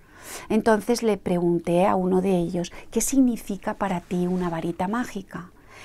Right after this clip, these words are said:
Y él me dijo, "Para mí la varita mágica es todo aquello que está en mi interior que puedo hacer realidad en el exterior". Un niño de siete años. Al lado escuchaba una niña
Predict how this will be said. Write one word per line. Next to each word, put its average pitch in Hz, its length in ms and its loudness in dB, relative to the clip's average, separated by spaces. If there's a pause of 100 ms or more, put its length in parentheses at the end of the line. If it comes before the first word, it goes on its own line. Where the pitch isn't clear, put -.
(120)
Y 190 160 4
él 180 140 2
me 185 140 2
dijo, 175 400 -4 (220)
"Para 180 220 0
mí 190 160 0
la 220 160 -4
varita 190 400 -4
mágica 175 560 -4 (200)
es - 220 -2
todo 254 300 2
aquello 170 600 -2 (280)
que 196 100 2
está 220 320 2
en 220 240 0
mi 262 140 8
interior 220 680 2 (680)
que 202 140 2
puedo 226 260 4
hacer 202 320 -4
realidad 196 460 -2
en 202 140 -6
el 175 80 -6
exterior". 196 600 -10 (840)
Un 202 160 -2
niño 226 240 -2
de 208 80 -6
siete 180 340 -6
años. 185 500 -10 (1300)
Al 220 220 6
lado 240 180 2
escuchaba 202 760 -4 (320)
una 202 240 0
niña 175 360 0